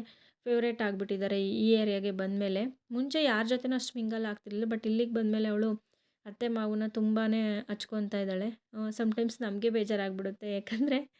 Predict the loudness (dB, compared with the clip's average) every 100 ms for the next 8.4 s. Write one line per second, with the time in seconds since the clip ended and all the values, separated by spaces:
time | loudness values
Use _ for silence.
0 | -18 -16 -16 -10 -4 -2 -2 -2 -4 -8
1 | 0 4 6 6 6 4 2 -2 2 4
2 | 6 2 0 -4 -2 0 0 0 -2 0
3 | 0 2 2 0 0 -2 -2 -6 -6 -4
4 | -4 -4 -4 -2 -2 0 2 4 4 4
5 | 2 0 -4 -2 -2 -2 -4 -4 -4 -6
6 | -8 -10 -10 -6 -4 -2 -4 -4 -6 -6
7 | -8 -6 -6 -6 _ _ _ _ _ -6
8 | -4 -2 -2